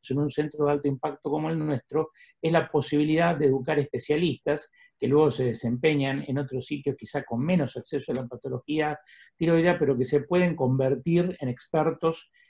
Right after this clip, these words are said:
en relativamente corto tiempo. Eh, esta historia arranca hace muchos años y vaya aquí mi homenaje a quienes iniciaron, eh, la, los respectivos tractos quirúrgico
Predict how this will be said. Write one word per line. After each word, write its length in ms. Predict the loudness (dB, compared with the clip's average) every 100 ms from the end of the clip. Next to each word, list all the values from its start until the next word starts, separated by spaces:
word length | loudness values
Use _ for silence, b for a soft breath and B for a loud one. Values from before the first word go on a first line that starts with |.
| _
en 340 | 0 2 2 0
relativamente 760 | -2 -2 0 2 2 0 -2
corto 380 | -4 -6 -6 -10
tiempo. 460 | -12 -14 -14 -20 -20 -20 _ _ _ _ _ b b b b -4
Eh, 300 | 2 2 2 2
esta 140 | 6
historia 800 | 6 8 8 10 10 10 8 6
arranca 480 | 2 -2 0 0 -2
hace 140 | -2
muchos 380 | 0 2 2 4
años 380 | 4 6 6 4
y 80 | 4
vaya 260 | 4 4
aquí 400 | 0 -2 0 2
mi 160 | 2 2
homenaje 560 | 0 2 2 0 2 0
a 100 | 0
quienes 500 | -2 -2 -2 -6 -16 b b b
iniciaron, 880 | 0 2 4 6 8 8 4 2 -4 -4
eh, 640 | -2 0 0 0 0 -2 _ _ _
la, 480 | -2 2 2 2 0
los 180 | 0 -2
respectivos 640 | -2 -6 -8 0 0 0
tractos 420 | -2 -6 -4 -8 -10
quirúrgico 840 | -4 -2 -2 -4 -10 -4 0 0